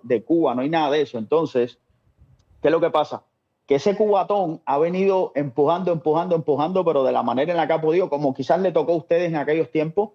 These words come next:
lo que de una manera obviamente diferente, ¿sabe? Eh, por ejemplo, la misma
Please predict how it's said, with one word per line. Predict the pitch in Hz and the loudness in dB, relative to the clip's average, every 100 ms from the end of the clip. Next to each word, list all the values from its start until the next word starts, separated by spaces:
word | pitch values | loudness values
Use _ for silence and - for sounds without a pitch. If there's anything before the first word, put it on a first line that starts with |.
| _ _ _ | _ _ _
lo | 160 175 | 0 2
que | 160 | 2
de | 160 | 2
una | 175 | 0
manera | 185 165 175 | -2 0 0
obviamente | 160 170 156 156 143 | 2 0 0 -2 0
diferente, | 135 123 117 147 127 104 98 | 0 0 0 0 0 -2 -2
¿sabe? | 147 120 101 - | 0 0 -2 0
Eh, | 117 | -2
por | 101 139 | 0 0
ejemplo, | 151 170 165 143 | 0 0 0 0
la | 123 127 | 2 0
misma | 135 156 170 175 165 | 0 -2 -2 0 0